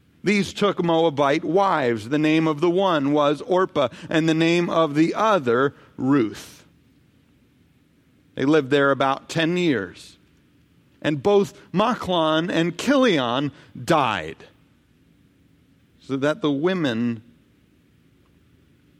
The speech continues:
was left without her two sons and her husband." Let's pray. Heavenly Father, I pray today, even with where we are as a church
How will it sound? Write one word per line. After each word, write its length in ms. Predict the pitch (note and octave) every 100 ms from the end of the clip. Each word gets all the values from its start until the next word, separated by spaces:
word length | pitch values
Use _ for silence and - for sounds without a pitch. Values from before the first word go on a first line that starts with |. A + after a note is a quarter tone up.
| -
was 220 | - G#2+ A#2+
left 480 | C3+ C#3+ - - -
without 800 | - A#2+ A#2+ A#2 A#2+ A#2+ A#2 -
her 160 | G#2
two 240 | - - C3
sons 800 | - A2+ F#2+ F#2 F#2 F2+ - - _ _ _ _ _ _ _
and 360 | - F#2 F#2 E2
her 180 | - G2
husband." 520 | - D#2 D2+ D#2 D#2+ - _ _ _ _ _ _ _ _ _ _ _ _ _ _ -
Let's 160 | -
pray. 260 | - G2+ - _ _ _ _ _ _ _ _ _ _ _ _ _ _ _ _ _ _ _ _ _ _
Heavenly 160 | C3 A2
Father, 400 | C#3 B2 C3+ B2+
I 60 |
pray 260 | A2+ C3+ C3
today, 380 | B2 A2+ B2 A#2+
even 400 | B2 A#2 A#2 A2+
with 180 | G#2 B2
where 180 | B2
we 220 | A#2 A#2+ A2
are 280 | A#2 A#2+
as 280 | A2 A#2+ A2
a 60 | A2+
church 440 | - B2 A2 -